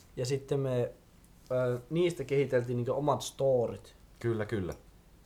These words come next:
Speaker 1: Ja mun mielestä se oli aika siistiä.
Speaker 2: Se oli erittäin eeppistä. Meillä oli yleensä joku iso kaupunki niinku tapahtumapaikkana, mikä oltiin rakennettu ite. Ja siihen sitten lisäiltiin niitä settejä ja tietysti meitä itseä representoivat minihahmot.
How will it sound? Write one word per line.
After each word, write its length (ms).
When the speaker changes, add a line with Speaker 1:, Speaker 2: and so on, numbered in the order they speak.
Speaker 1:
Ja 80
mun 100
mielestä 240
se 60
oli 180
aika 280
siistiä. 500
Speaker 2:
Se 120
oli 140
erittäin 360
eeppistä. 460
Meillä 140
oli 80
yleensä 220
joku 180
iso 200
kaupunki 400
niinku 180
tapahtumapaikkana, 720
mikä 160
oltiin 220
rakennettu 440
ite. 240
Ja 60
siihen 180
sitten 140
lisäiltiin 380
niitä 160
settejä 400
ja 140
tietysti 320
meitä 320
itseä 360
representoivat 680
minihahmot. 600